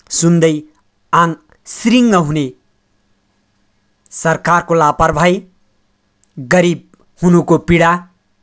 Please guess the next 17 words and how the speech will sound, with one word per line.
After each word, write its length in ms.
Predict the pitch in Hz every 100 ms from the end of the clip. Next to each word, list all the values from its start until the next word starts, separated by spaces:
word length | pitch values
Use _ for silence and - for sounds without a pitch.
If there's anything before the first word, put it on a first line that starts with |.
| _ _ _ - - - -
आइसियूमा 540 | 185 202 - 247 233
हुनुपर्ने 540 | 185 180 180 180 170 165
कोरोना 380 | 170 170 180 170
सङ्क्रमित 640 | 180 175 180 175 180 - _ _
सडक 460 | - - 180 170 175
पेटीमा 360 | 175 175 175 165
भेटिएका 480 | 139 135 165 165 156
कुरा 240 | 151 147 143 _ _ _
यति 240 | 208 151 156
बेला 280 | 156 139 135 _ _
हामीले 360 | - 180 160 151
उठायौँ। 520 | 143 143 151 156 135 - _ _ _ _ - - -
भोलि 360 | 165 202 262 -
यो 140 | 240 262
अवस्था 420 | 208 185 170 180 165 - _
तपाईँहरूको 580 | 190 185 196 202 190 185
पनि 340 | 185 180 175